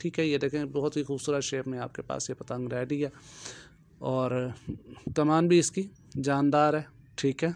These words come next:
और गज़ भी इसका माशाल्लाह से इस, बिल्कुल स्ट्रेट है। तो इस, इंशाल्लाह जब ये इस्तेमाल होगी,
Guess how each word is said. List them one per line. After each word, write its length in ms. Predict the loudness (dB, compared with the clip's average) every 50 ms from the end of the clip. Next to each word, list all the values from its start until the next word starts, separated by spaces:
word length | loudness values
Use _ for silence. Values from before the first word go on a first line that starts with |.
| -4 -4
और 220 | -2 0 0 0 0
गज़ 260 | 0 0 0 0 2
भी 100 | 2 0
इसका 240 | 0 0 0 -2 -2
माशाल्लाह 380 | -2 -2 -4 -4 -4 -4 -4 -4
से 120 | -4 -4 -4
इस, 160 | -4 -4 -2
बिल्कुल 280 | -2 -2 0 0 -2 -2
स्ट्रेट 420 | -2 -4 -2 -2 0 0 0 -2
है। 80 | -2 -4
तो 140 | -2 -2 -2
इस, 160 | -2 -2 -4 -6
इंशाल्लाह 600 | -10 -8 -4 -4 -2 -2 0 0 2 2 2 2
जब 180 | 2 2 4
ये 140 | 2 2 0 -2 -8 -18 -20 -20 -20 -20 -20 -20 -20 -20 -20 -20 -20 -20 -20 -20 -20 -20 -20 -20 -20 -20 -20 -20 -10 -6
इस्तेमाल 440 | -6 -2 0 2 2 4 4 4 4
होगी, 360 | 4 4 4 2 2 0 0